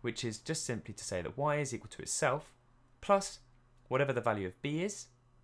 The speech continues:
times whatever the value of x is. So in this case, y is equal to itself, which is zero, plus b times x. And b is two,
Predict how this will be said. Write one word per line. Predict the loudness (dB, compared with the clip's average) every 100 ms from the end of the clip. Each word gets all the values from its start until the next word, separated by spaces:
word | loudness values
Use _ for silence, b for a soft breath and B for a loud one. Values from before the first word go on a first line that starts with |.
| -20 -20
times | -2 2 2 0
whatever | 0 0
the | 0
value | -2 -2 0 -2
of | -4 -6
x | -4 -4 -8 -12 -14 _
is. | -10 -10 -14 -18 -20 -20 -16 -16 -8
So | -4
in | -2
this | -4
case, | -4 -6 -6 b b b
y | -2 2 2 0
is | -4
equal | -8 -6
to | -6
itself, | -2 0 0 -2
which | -6
is | -6
zero, | -4 -2 -2 -2 -4 -6 -12 -20 -20 _ _ B B B B B B
plus | -10 -2 -2 -2 -6 -10 -20 -20 _ -18 -4
b | 0 0 0 -4 -12
times | -4 -2 -2 -4
x. | -6 -6 -8 -12
And | -6
b | 0
is | 0 -2
two, | -4 -2 0